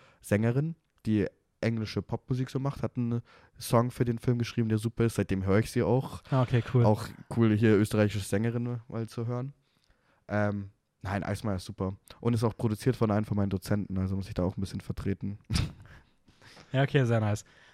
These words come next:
Speaker 2: Ähm, ja, schöne, äh, weitere zehn Plätze hinter deiner, hinter deiner Top ten.
Speaker 1: Mhm.
Speaker 2: Äh, bei mir, können wir jetzt auch mal vorne anfangen, ein paar haben wir schon gehabt, über die gehe ich schnell rüber. Platz elf wäre The Fallout,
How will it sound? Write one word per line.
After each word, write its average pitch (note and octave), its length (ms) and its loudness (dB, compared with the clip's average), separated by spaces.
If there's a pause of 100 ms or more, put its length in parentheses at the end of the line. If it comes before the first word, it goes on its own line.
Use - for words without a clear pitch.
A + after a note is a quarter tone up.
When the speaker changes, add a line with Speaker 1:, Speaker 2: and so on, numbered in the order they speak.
(140)
Speaker 2:
Ähm, C3 360 0
ja, E3+ 180 2
schöne, E3+ 460 0
äh, D3+ 220 4
weitere D3 540 4
zehn C#3+ 260 4
Plätze D#3 360 4
hinter D3+ 220 4
deiner, C3+ 180 4
hinter C3 320 0
deiner B2 180 4
Top - 180 0
ten. C#3+ 360 0
Speaker 1:
Mhm. G#2+ 460 -2
Speaker 2:
Äh, C3 140 0
bei C#3+ 120 4
mir, G3 320 8 (240)
können D3 160 4
wir D3 40 8
jetzt C#3+ 80 4
auch C#3+ 60 4
mal E3 100 6
vorne E3 200 6
anfangen, D#3+ 340 2
ein - 20 -6
paar D#3 340 4
haben D3+ 80 0
wir D3+ 60 4
schon C#3+ 160 -2
gehabt, D3 160 0
über C3+ 100 0
die B2+ 80 0
gehe C3+ 140 2
ich A#2+ 80 -4
schnell C3+ 160 0
rüber. D#3+ 260 2 (300)
Platz D#3+ 180 4
elf E3+ 220 4
wäre D3 260 8
The C3 60 8
Fallout, B2 560 4